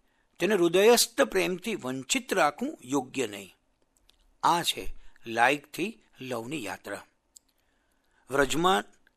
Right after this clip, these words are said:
નારદ કૃષ્ણના મથુરા ગમન પછી જાય છે અને એક સ્ત્રીને પૂછે છે કે નંદનું ઘર કયું? તે જવાબ આપે છે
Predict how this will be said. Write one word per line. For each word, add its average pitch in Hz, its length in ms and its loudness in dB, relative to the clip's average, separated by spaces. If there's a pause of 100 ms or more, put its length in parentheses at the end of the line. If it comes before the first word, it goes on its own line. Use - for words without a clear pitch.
(240)
નારદ 147 400 6
કૃષ્ણના 185 640 -2 (140)
મથુરા 156 400 2
ગમન 147 300 -2
પછી 127 340 -6
જાય 113 320 -6
છે 147 220 -4 (500)
અને 170 220 -2
એક 175 80 -2
સ્ત્રીને 147 420 -6
પૂછે 104 400 -4
છે - 260 -4 (640)
કે 202 80 -2
નંદનું 147 440 -4
ઘર 135 260 -8
કયું? 190 380 -2 (1200)
તે 196 60 2
જવાબ 143 380 4
આપે 113 240 0
છે - 260 -10